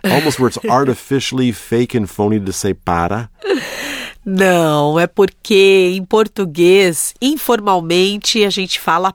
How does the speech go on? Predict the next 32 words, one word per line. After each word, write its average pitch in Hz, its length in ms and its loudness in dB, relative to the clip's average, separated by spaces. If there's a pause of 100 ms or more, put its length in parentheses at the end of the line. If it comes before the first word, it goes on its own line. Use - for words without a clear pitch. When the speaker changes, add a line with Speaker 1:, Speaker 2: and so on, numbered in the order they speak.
(220)
Speaker 2:
pra. 156 280 -2 (440)
Mas 170 440 -4 (140)
para 254 460 0 (160)
é 180 160 -4
normal 202 440 0
também 151 340 -4
ser 175 160 -4
usado. 160 380 -2 (220)
Speaker 1:
So - 140 -2
if 117 80 0
you 127 80 4
want 160 140 2
to 151 60 -2
sound 147 280 -2
more 127 240 4
informal, 98 580 0
the 95 160 -2 (120)
para 104 400 0
becomes 90 500 -6
a 92 60 -4
pra. - 400 -8 (240)
And - 160 -8
so - 0 -
Speaker 2:
Sim. 143 240 2
Speaker 1:
the 104 80 0
whole 123 180 2
first 117 320 -4
line 107 240 0
one 107 120 0
more 98 120 0
time 143 360 -2
is 131 380 0